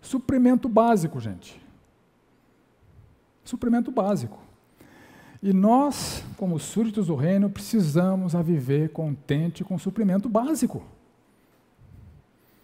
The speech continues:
Então, nesse aspecto, a teologia da prosperidade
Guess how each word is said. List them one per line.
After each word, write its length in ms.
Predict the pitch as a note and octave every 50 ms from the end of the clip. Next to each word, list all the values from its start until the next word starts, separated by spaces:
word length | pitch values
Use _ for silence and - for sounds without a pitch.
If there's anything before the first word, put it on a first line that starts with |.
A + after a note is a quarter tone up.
| _ _ _ _ _ _ _ _ _ _ _ _ _ _ -
Então, 120 | - A3
nesse 220 | B3 C4+ - -
aspecto, 480 | G3+ D3+ - - A3 B3 C4+ - - F3
a 40 | D3
teologia 540 | - F#3 F3+ F3+ F3 D#3 C3+ A2 E3 F#3+ F3+
da 80 | E3+
prosperidade 1080 | D#3 - D3+ D3 - - - D#3 C#3+ B2+ A2+ A#2+ C3 F#3 A#3+ C#4 C#4+ F#3+ C#3+ A#2 G#2 F#2+